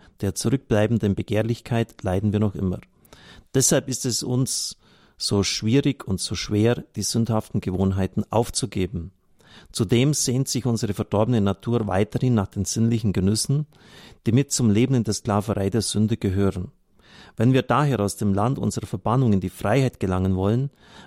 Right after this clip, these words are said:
müssen wir diese Sehnsüchte, unsere Konkupiszenz, zum Absterben und die geschaffenen Dinge, die für uns zu Götzen wurden,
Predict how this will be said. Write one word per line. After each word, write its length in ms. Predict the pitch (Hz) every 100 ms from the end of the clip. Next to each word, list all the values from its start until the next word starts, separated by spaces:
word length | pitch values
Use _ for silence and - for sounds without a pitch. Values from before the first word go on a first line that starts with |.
| -
müssen 340 | 117 143 156
wir 80 | 139
diese 260 | 127 117
Sehnsüchte, 840 | 104 - 113 139 - 127 - 139 131 _
unsere 300 | _ 98 -
Konkupiszenz, 1040 | - 98 - - 85 - - 104 131 - - - -
zum 200 | 104 107
Absterben 760 | 101 - - 120 123 143 151 - _ - - - -
und 160 | 113
die 60 | -
geschaffenen 580 | 120 - 131 - 143 110
Dinge, 280 | 139 139
die 160 | 131 107
für 140 | -
uns 240 | 113 123 -
zu 140 | -
Götzen 420 | - 107 - 120
wurden, 380 | 110 117 - 123